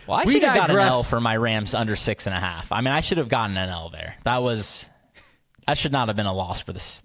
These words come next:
Speaker 1: for the Seahawks.
Speaker 2: Okay. All right. You know, we could keep going back and forth, but I'm gonna spare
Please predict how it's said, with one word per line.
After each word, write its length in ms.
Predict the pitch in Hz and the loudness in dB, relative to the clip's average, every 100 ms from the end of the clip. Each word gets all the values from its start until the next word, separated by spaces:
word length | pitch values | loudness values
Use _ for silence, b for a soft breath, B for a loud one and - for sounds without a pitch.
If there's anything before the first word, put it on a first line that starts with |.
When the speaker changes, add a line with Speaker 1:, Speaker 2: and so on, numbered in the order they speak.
| - | -4
Speaker 1:
for 100 | 117 | -2
the 60 | 101 | 0
Seahawks. 640 | - 85 85 95 - - b b b b b b b b b - | -2 -4 -4 -6 -10 -14 b b b b b b b b b -12
Speaker 2:
Okay. 160 | 131 | -4
All 1200 | 143 - _ - - - - _ _ - _ - - | -4 -4 _ -20 -20 -20 -20 _ _ -20 _ -12 -8
right. 180 | 80 - _ _ _ _ _ _ _ _ _ _ _ _ | -8 -8 _ _ _ _ _ _ _ _ _ _ _ _
You 100 | 185 | -12
know, 220 | 202 110 104 - | -2 -2 -2 -8
we 100 | 123 | -8
could 140 | 117 - | -8 -4
keep 300 | 156 131 117 - | -2 -2 -6 -12
going 260 | - 151 156 | 0 2 2
back 240 | 151 160 | 2 2
and 80 | 165 | 0
forth, 320 | 156 170 175 | 0 2 2
but 160 | - 175 | 2 2
I'm 140 | 156 180 | 2 2
gonna 160 | 202 | 2
spare 680 | - - 180 170 165 160 | 0 0 2 4 4 2